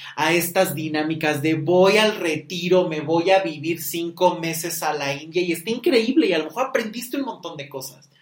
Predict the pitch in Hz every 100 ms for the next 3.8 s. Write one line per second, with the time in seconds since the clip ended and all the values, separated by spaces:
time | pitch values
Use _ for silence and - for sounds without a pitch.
0 | _ _ _ _ _ _ _ _ 175 170
1 | 165 160 - 190 196 185 156 151 151 190
2 | - 208 - 226 160 143 160 143 139 -
3 | 147 - 139 135 127 123 113